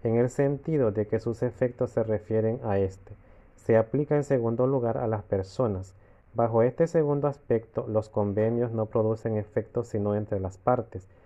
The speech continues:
ya sea que hayan intervenido directa o personalmente en el contrato, o que hayan figurado en él por medio de un mandatario. Los contratos no solamente tienen plenos efectos sobre las partes presentes o representadas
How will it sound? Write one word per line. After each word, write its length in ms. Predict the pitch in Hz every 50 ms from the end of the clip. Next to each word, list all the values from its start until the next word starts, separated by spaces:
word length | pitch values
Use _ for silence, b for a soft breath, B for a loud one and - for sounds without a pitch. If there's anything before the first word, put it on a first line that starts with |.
| b b b b b
ya 180 | 110 107 110 110
sea 460 | - - 123 117 117 117 117 113 117
que 280 | - - 107 101 98 92 98 - - _ _ _ _ _ _ _ _ _ _ - - -
hayan 260 | - 110 117 120 120
intervenido 760 | 120 120 117 117 - 110 104 104 104 101 104 110 123 123 135 127
directa 520 | 110 110 104 104 110 117 - - 135 120
o 80 | 110 107
personalmente 840 | - 110 104 98 - 104 101 104 101 101 101 104 110 113 - 120
en 80 | 110 101
el 140 | 95 92 95
contrato, 580 | - 95 95 92 101 135 139 135 - 117 120 123 b b b b b b b b b
o 140 | - 113 -
que 160 | - 117 107
hayan 260 | 107 110 110 117 117
figurado 640 | 117 - 135 123 117 113 107 107 107 110 120 143 131
en 220 | 117 107 104 104
él 140 | 107 113 117
por 200 | - - 117 107
medio 320 | 101 101 101 104 104 107
de 140 | 110 107 104
un 200 | 98 95 95 95
mandatario. 680 | 95 95 92 90 92 92 - 110 104 101 95 90 90 92 - b b b b b b b b b -
Los 180 | 120 113 - -
contratos 540 | - 117 113 113 123 117 120 120 147 131
no 140 | 131 131 123
solamente 580 | 123 - 135 131 127 120 120 120 120 - 131 120
tienen 320 | - 120 110 113 117 120
plenos 400 | 120 - 117 107 110 117 113 -
efectos 480 | 117 110 - - 107 107 - 120 107 -
sobre 220 | - 107 104 101
las 200 | 101 104 98 -
partes 460 | - - 101 98 101 98 - 110 -
presentes 680 | - - 110 104 - - 104 98 101 104 - 123 117 - -
o 100 | - 110
representadas 1040 | 98 101 104 95 - 107 92 - - 95 92 92 - 123 123 113 107 107 - -